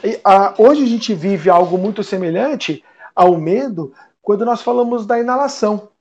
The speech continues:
Né? Essa noite, por exemplo, é, nós tínhamos que fazer inalação de um paciente numa área não covid. O paciente não era covid, ele era um tumor de, de, de, de pulmão,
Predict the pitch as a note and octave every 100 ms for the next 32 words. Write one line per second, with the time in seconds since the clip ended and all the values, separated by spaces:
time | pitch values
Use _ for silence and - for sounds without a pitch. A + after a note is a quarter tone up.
0 | _ _ _ F#3 G3+ F#3+ F3+ - G3 F#3+
1 | F#3+ F3+ F#3 E3+ C3+ D#3+ B3 G3 D#3 -
2 | _ _ _ _ _ _ _ _ E3 E3
3 | E3 E3+ E3+ - G3+ G3 G3 F#3+ - F3+
4 | F3+ F3+ F#3 F3+ F3+ G#3+ A#3+ A3+ G3+ F#3+
5 | - F3 G3+ A3+ G#3 G3 A3+ A#3+ C#4 F4
6 | C#4+ A3 E3+ E3+ E3 E3 A3+ C#4+ C5 G3+
7 | E3 F#3+ D#3+ D3 F#3+ _ _ _ _ _
8 | D3+ D#3 E3 E3+ F3 E3+ G3+ F#3 F3+ E3+
9 | C#3+ D3 - D#3 D#3+ D3+ D#3 E3 C#3+ F3
10 | D3+ C#3+ - B3+ E3+ G3+